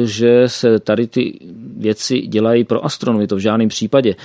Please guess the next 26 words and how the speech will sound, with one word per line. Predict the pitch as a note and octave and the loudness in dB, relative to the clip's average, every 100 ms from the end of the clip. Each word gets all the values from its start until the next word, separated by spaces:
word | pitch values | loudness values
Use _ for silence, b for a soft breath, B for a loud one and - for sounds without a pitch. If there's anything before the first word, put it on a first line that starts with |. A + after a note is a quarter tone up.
| B B - | B B -8
Já | F#2+ | -4
nevím, | G2+ B2 | 2 4
jak | C3 - | 2 2
vy | G#2 A#2+ C3 C3+ B2 | 2 4 4 2 2
dalece | G#2+ A#2 - C3 | 2 2 2 2
jezdíte | A#2 A2+ C3 C3 B2 G#2+ | 2 2 0 2 4 2
autem | - A#2 A#2+ C3+ A#2+ | 2 0 2 2 2
ve | |
městě | A#2 B2+ - - B2+ B2+ C3+ C3 - | 2 2 -2 0 4 4 4 0 -12
a | - G#2+ F#2 | -8 -4 -2
do | A2 | -2
přírody | - C3+ C3 C3+ | 0 2 2 4
nebo | C3 G#2 | 4 2
obráceně, | G2+ A2+ A#2+ B2 - B2+ C3+ C#3+ B B B | 2 2 2 0 0 0 0 -2 B B B
tak, | A2+ G#2 A#2 | -6 -2 2
eh, | G#2+ | 4
lampy, | G#2 G#2+ C3 C#3+ - D#3 | 4 4 4 2 4 4
které, | D#3 B2+ C3 C#3 C#3+ C#3+ | 4 2 4 4 4 0
eh, | - A2+ A2+ A2+ A2 | 0 0 2 2 0
potom | B2 B2 C#3 C#3 | 0 2 2 2
svítí | - A#2 A#2+ B2+ D3 C3+ | 0 2 2 2 2 2
řidiči, | A2+ C3 C3+ - C#3 B2 G#2+ G#2 G2+ | 2 -2 -2 0 2 2 2 2 2
eh, | |
do | G#2 A#2 | 2 2
očí, | F#3 - D3+ A#2+ F#2 | 0 0 0 2 0
eh, | G#2+ | -2